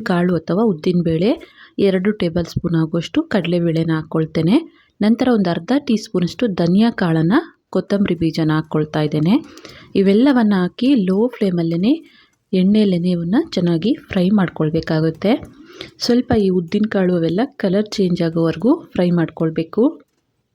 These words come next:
ನೋಡ್ಬೋದು, ಉದ್ದಿನ ಕಾಳು, ಕಡಲೆಬೇಳೆ ಎಲ್ಲ ಸ್ವಲ್ಪ ಲೈಟಾಗಿ ಕಲರ್ ಚೇಂಜ್ ಆಗಿದ್ದಾವೆ. ಈಗ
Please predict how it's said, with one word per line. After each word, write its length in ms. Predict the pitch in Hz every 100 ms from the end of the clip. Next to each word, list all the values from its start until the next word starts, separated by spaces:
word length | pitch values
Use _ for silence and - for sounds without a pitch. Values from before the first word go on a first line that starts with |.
| _ _ _ _ _ - - - - 202
ನೋಡ್ಬೋದು, 420 | 220 233 226 254 320 285
ಉದ್ದಿನ 260 | 190 196 202 190
ಕಾಳು, 200 | 196 185 180
ಕಡಲೆಬೇಳೆ 460 | 175 175 170 175 175
ಎಲ್ಲ 100 | 170 233 -
ಸ್ವಲ್ಪ 220 | 202 208 190
ಲೈಟಾಗಿ 400 | 170 180 180 196 247
ಕಲರ್ 280 | 196 170 -
ಚೇಂಜ್ 220 | 170 160 160
ಆಗಿದ್ದಾವೆ. 440 | 156 156 160 156 214 302 - - - - 247
ಈಗ 120 | 254